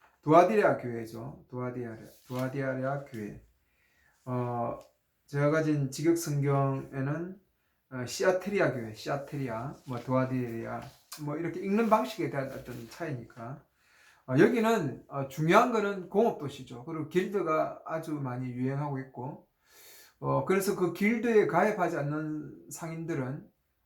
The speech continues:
어, 사업에 참여할 수 없는. 그러면서 이, 여기에 있는 어떤 그,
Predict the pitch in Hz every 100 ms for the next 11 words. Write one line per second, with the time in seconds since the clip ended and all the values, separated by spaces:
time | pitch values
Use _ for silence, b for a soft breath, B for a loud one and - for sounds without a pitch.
0 | _ - 117 113 139 147 156 151 - 226
1 | 175 151 143 117 123 117 - _ b b
2 | b - 226 240 233 233 220 - 208 196
3 | 196 202 208 202 190 165 165 165 151 151
4 | 151 143 139 139 135 127 117